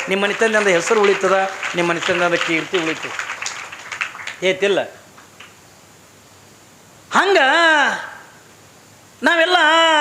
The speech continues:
ಹಿಂಗೆ ಡಾಕ್ಟ್ರು ಕೊಡ್ಬೇಕು, ಇಂಜಿನಿಯರ್ ಕೊಡ್ಬೇಕು ಅಂತ ತಿಳ್ಕೊಂಡಂದ್ರೆ, ಈ ಹೆಣ್ಮಗಳು ಏನಂತಾಳ, ಯಾರಿಗೆ ಕೊಡ್ಬೇಕಂತಾಳ? ಕ್ವಾಟಿ ಮೇಲೆ ಇರ್ತಕ್ಕಂಥ ಕೊರಿವರವನಿಗೆ ಕೊಡ್ಬೇಕಂತಾಳ.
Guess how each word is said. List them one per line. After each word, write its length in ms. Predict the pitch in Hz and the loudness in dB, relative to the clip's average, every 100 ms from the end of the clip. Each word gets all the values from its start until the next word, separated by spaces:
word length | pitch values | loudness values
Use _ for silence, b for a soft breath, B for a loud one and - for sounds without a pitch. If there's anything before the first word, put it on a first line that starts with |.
| 277 | 2
ಹಿಂಗೆ 260 | 269 302 294 | 2 2 4
ಡಾಕ್ಟ್ರು 400 | 240 262 262 349 | 2 0 2 0
ಕೊಡ್ಬೇಕು, 380 | 330 320 311 294 | 2 0 2 2
ಇಂಜಿನಿಯರ್ 340 | 254 285 311 | 2 2 0
ಕೊಡ್ಬೇಕು 340 | 254 285 285 269 | 2 2 4 2
ಅಂತ 100 | 269 | 2
ತಿಳ್ಕೊಂಡಂದ್ರೆ, 520 | 254 247 226 254 285 | 2 2 2 2 2
ಈ 60 | |
ಹೆಣ್ಮಗಳು 380 | 226 247 302 285 | 2 2 4 4
ಏನಂತಾಳ, 380 | 254 240 240 202 190 226 262 277 - - | 2 0 2 2 4 4 0 -2 -12 -4
ಯಾರಿಗೆ 240 | 190 254 269 | -2 -2 0
ಕೊಡ್ಬೇಕಂತಾಳ? 600 | 240 233 220 214 220 247 | 0 2 0 0 0 0
ಕ್ವಾಟಿ 540 | - 170 175 175 247 | 0 2 2 0 -4
ಮೇಲೆ 260 | 240 220 214 | -2 0 -2
ಇರ್ತಕ್ಕಂಥ 340 | - 196 220 | -4 -6 -6
ಕೊರಿವರವನಿಗೆ 600 | 214 147 156 190 196 196 | -4 -2 -2 0 -2 -4
ಕೊಡ್ಬೇಕಂತಾಳ. 540 | 190 180 185 - 175 | -8 -8 -8 -12 -12